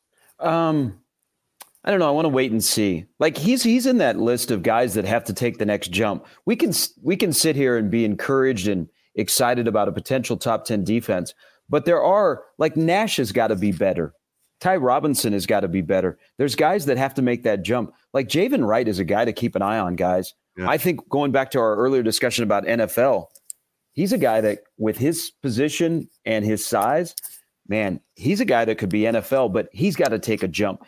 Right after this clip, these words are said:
Speaker 1: It's, that's why spring, I think, is important for the defense. I,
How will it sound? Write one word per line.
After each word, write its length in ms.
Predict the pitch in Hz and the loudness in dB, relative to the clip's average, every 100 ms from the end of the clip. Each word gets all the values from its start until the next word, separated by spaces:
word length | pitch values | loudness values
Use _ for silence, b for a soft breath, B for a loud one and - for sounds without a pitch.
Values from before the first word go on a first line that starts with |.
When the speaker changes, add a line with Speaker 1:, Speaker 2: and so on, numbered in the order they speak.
| B - | B -4
Speaker 1:
It's, 260 | 175 - - b b | -2 -2 -6 b b
that's 220 | 175 208 214 | -2 0 2
why 240 | 208 170 | 2 2
spring, 420 | - - 151 151 | 0 -2 0 0
I 60 | 127 | 0
think, 160 | 139 117 | 0 0
is 80 | 104 | 0
important 340 | 95 131 110 | 0 -2 -2
for 60 | 107 | -4
the 80 | 87 | 0
defense. 420 | 120 113 101 92 - | 0 0 -2 -4 0
I, 160 | 156 | 0